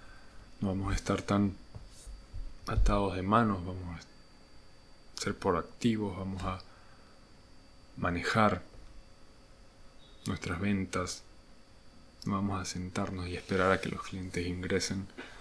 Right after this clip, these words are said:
sino que vamos a accionar para eso. Pero esto es algo que tiene mucho para profundizar. Les recomiendo otra vez que vean el curso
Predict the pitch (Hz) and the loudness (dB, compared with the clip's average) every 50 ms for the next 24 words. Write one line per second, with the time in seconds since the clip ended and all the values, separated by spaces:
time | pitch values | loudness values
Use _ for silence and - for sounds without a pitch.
0 | - - - - - - - - - - - - - - - - - - - - | -16 -16 -16 -18 -18 -20 -20 -20 -20 -20 -20 -20 -20 -20 -20 -20 -20 -20 -20 -20
1 | - - - - - - - - 101 101 95 92 - 95 95 92 87 87 85 - | -20 -20 -20 -20 -16 -10 -4 -2 0 0 0 0 0 0 0 0 -2 -2 -4 -6
2 | - - - - - - 104 101 101 101 92 - - - - - - 90 90 90 | -6 -8 -6 -4 -2 -2 2 4 4 4 4 2 0 -8 -10 -8 -6 -4 -2 -2
3 | 90 85 - - - - - - - - - - - - - - - - - - | -2 -2 -2 -4 -8 -10 -16 -20 -20 -20 -20 -14 -6 -2 -2 -2 -2 -2 -6 -12
4 | - - - - - - - - - - - - - - 110 107 101 - - 107 | -14 -14 -14 -18 -18 -18 -18 -20 -20 -20 -18 -8 -2 0 2 2 2 2 2 2
5 | 92 101 98 101 104 104 98 - - - - - - - - - - - - - | 2 2 2 2 2 0 -2 -4 -6 -12 -20 -18 -18 -18 -18 -18 -20 -16 -10 -6
6 | - - 92 90 90 - - - - - - - - - - 101 101 98 98 101 | -4 -4 -4 -4 -6 -10 -16 -20 -20 -20 -20 -16 -8 -2 -2 -2 0 -2 -4 -2
7 | 101 104 110 110 104 - - 92 - 95 95 92 95 - - 98 95 92 92 92 | 0 2 2 2 2 0 -2 -2 -2 -2 -4 -4 -6 -8 -8 -6 -4 -4 -2 0
8 | - - 113 - - - - - 107 - - - - - 104 98 98 98 98 95 | 0 0 0 0 -4 -8 -6 -4 -4 -2 -2 -2 -2 -2 -2 -2 -2 -2 -4 -4
9 | 95 - 104 101 101 - - - 98 98 101 101 - - - 123 117 - - 123 | -2 0 2 0 0 0 -2 -4 -4 -2 -4 -6 -2 2 4 4 4 4 0 0
10 | 120 | 0